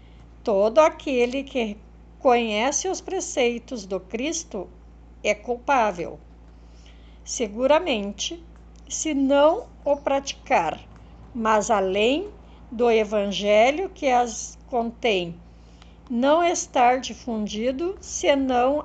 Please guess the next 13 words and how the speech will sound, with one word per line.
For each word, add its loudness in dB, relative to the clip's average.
as 2
seitas -4
cristãs. -6
Mas 2
além 2
do 0
Evangelho 2
que -2
as 0
contém, -2
não 2
estar 0
difundido, -4